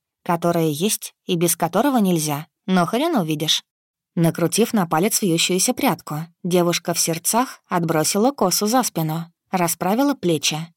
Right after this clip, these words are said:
вызвав очередной приступ розовения кончиков ушек у старосты, и брякнула новый вопрос, ожидая получить ответ попроще,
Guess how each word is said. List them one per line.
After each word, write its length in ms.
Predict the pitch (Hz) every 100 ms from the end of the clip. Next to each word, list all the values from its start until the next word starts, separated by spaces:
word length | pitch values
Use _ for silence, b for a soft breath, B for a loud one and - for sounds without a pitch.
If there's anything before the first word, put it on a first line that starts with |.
| -
вызвав 480 | 180 185 170 170 175
очередной 480 | 170 185 180 175 165
приступ 460 | 208 254 - 185
розовения 540 | 165 165 160 254 294 185
кончиков 540 | 190 180 175 160 -
ушек 280 | 285 269 185
у 40 |
старосты, 600 | 175 156 156 160 - 160 - _ _ _
и 100 | 190
брякнула 540 | 170 160 160 190 196 240
новый 260 | 311 202
вопрос, 480 | 160 156 156 151 - _ -
ожидая 440 | 175 170 175 165 156
получить 440 | 170 160 - 262
ответ 260 | 262 214 208
попроще, 640 | 277 269 170 - 160 160